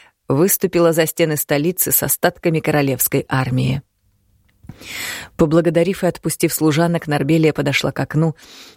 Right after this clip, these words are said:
и в раздумьях сжала виски пальцами. Острые кончики аккуратных ногтей оставили на бледной коже розовые лунки. Надо было действовать сиюминутно, решительно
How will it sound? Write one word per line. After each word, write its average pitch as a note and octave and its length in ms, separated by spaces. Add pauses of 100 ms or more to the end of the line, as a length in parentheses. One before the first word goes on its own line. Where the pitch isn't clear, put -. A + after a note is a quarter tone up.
(120)
и D3+ 80
в C#3 40
раздумьях D3+ 560
сжала D#3 320
виски D3 320
пальцами. C3 720 (1120)
Острые E3 440
кончики D#3 520
аккуратных D#3 600
ногтей D#3+ 600
оставили D#3+ 580
на D3+ 140
бледной C#3 340
коже D#3 320
розовые C#3+ 460
лунки. C#3 560 (880)
Надо D#3+ 300
было D3+ 240
действовать C3+ 920 (180)
сиюминутно, D3+ 800
решительно C#3 760